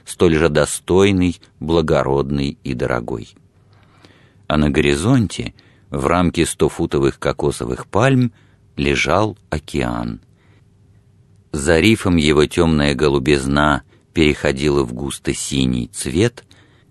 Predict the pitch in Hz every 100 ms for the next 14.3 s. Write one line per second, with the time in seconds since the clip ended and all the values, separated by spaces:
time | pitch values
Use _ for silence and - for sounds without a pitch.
0 | _ _ _ - 80 - 131 151 80 67
1 | 76 65 - 62 57 _ _ _ _ -
2 | 82 107 117 160 143 95 85 110 110 95
3 | - 101 101 - 80 76 64 71 85 76
4 | 78 73 - 67 69 65 67 107 127 101
5 | 101 - _ - 80 69 - 64 76 -
6 | 73 67 - _ 71 - 67 64 64 62
7 | 58 53 50 _ _ _ _ _ _ _
8 | _ _ _ _ _ - _ _ - 160
9 | 190 180 147 143 131 151 143 - 120 -
10 | 98 85 104 135 101 90 - 101 107 78
11 | 90 120 107 78 64 64 67 80 117 -
12 | - 95 67 69 67 78 85 - - -
13 | 67 73 76 - 78 - - 73 62 60
14 | 60 50 -